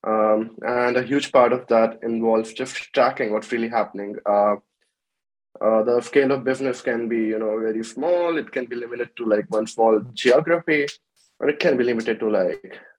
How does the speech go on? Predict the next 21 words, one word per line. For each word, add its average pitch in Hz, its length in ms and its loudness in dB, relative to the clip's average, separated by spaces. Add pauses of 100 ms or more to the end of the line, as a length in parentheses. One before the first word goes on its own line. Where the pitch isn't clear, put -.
different, 117 380 -4
you 107 60 -4
know, 98 80 -6
twenty 113 440 -2
to 110 160 -8
thirty 120 440 -2
countries 127 520 -2
clubbed - 300 -6
together. 98 480 -2 (540)
So 127 120 -4
depending 143 420 4
on 120 200 4
that, 117 380 4
you 120 80 -2
need 123 180 -2
to 127 80 -6
keep 135 320 -6
on 127 240 0
fine-tuning 139 800 -2 (420)
your 117 220 -2
business 117 580 -2